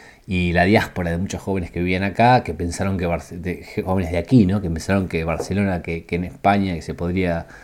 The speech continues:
llegar a trabajar de la carrera que habían estudiado, esta generación de, de, digamos, de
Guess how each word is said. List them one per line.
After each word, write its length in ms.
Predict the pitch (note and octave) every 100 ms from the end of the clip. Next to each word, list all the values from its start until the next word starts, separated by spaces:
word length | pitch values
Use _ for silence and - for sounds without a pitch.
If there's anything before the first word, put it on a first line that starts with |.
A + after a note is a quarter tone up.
| - - - - - _ _ _ - -
llegar 160 | F#2+ F#2+
a 60 |
trabajar 420 | F#2+ F#2 F2+ G#2+
de 60 | F#2+
la 100 | E2+
carrera 240 | E2 F2+
que 60 | F2+
habían 160 | F#2 F2+
estudiado, 680 | - G2 G#2 A2 A2+ A2+ E2+
esta 220 | F2 G2+
generación 540 | - F2 E2+ - G2
de, 480 | F2+ E2+ D#2+ D#2+ D#2+ - _ _ _ _ _ _ -
de, 160 | F#2
digamos, 360 | F2 F2 F2 E2
de 380 | E2+ E2 D#2+